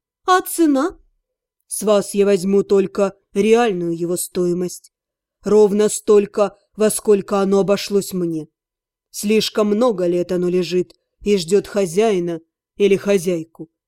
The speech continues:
Как я уже говорил, далеко не каждый может его надеть». «Значит, я возьму его.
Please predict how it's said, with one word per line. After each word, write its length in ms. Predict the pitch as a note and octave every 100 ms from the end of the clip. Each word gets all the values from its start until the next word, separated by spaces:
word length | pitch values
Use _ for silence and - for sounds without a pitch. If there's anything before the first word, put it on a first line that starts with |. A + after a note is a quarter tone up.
| _ _ _ _ _
Как 300 | - G#3 -
я 160 | G3+ G3+
уже 220 | F#3+ G3+
говорил, 520 | G3 G3 G3+ G#3 G3 - _ -
далеко 440 | A3 A3+ A3+ G#3+
не 120 | G#3
каждый 540 | G3 A3+ B3+ F3+ D#3+ E3
может 340 | E3 E3 E3
его 240 | E3 E3+
надеть». 540 | F3 F3 D#3+ E3+ E3 - _ _ _ _ _ -
«Значит, 600 | C4+ D#4+ E4 E4 E4+ F4
я 220 | F#4 B4
возьму 400 | G#4+ D#4 D4 C#4+
его. 320 | C#4+ C4+ C#4